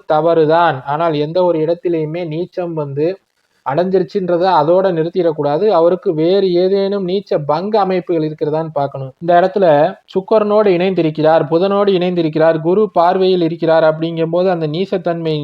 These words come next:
நீங்கி நல்ல பலன்களையே கொடுப்பார். ஆனா என்ன, இந்த இடத்துல உச்ச சனியோடு சேர்ந்துதான் முழுமையான நீச்ச பங்கத்தை பெறுவார். ஆனால் சூரியனுக்கும் சனிக்கும் பகை அப்படிங்கறதுனால சனியோடு சேராமல் சுக்கிரனோடு சேர்ந்திருப்பது நல்லது.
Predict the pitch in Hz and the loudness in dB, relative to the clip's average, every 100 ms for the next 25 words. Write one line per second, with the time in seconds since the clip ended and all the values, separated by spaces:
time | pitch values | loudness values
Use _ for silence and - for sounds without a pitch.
0 | 143 147 170 196 185 151 160 - _ - | -8 -8 -6 -4 -2 -4 -4 -10 _ -6
1 | 143 190 190 180 165 160 156 165 160 147 | 0 2 2 2 0 2 2 2 0 -4
2 | 143 139 160 175 151 156 208 202 190 190 | 0 0 2 0 0 -2 -2 -2 -2 -4
3 | _ 151 165 170 220 185 202 220 165 156 | _ -2 0 2 2 2 2 0 -4 -2
4 | 233 214 180 202 202 208 - 185 185 185 | -4 -2 -2 0 0 0 0 -2 0 -2
5 | 190 165 180 214 170 180 190 190 190 180 | -2 -2 -2 -6 -4 -4 -4 -4 -4 -6
6 | 185 180 170 165 156 151 156 156 151 160 | -6 -6 -6 -6 -6 -2 0 0 0 -2
7 | 170 165 196 202 208 202 196 202 196 - | -4 -4 -6 -4 -4 -6 -6 -8 -6 -6
8 | - 185 190 180 156 165 190 175 165 160 | -6 -6 -8 -6 -4 0 0 0 -4 -6
9 | 160 156 170 170 165 - 131 175 202 202 | -6 -4 -2 -2 -4 -6 -8 -6 -4 -2
10 | 196 - 175 175 175 208 - 160 220 220 | -4 -4 -2 -2 -4 -8 -8 -2 -2 2
11 | 220 208 190 180 165 156 170 180 139 135 | 0 0 -2 -2 -4 -2 -2 -2 -2 -2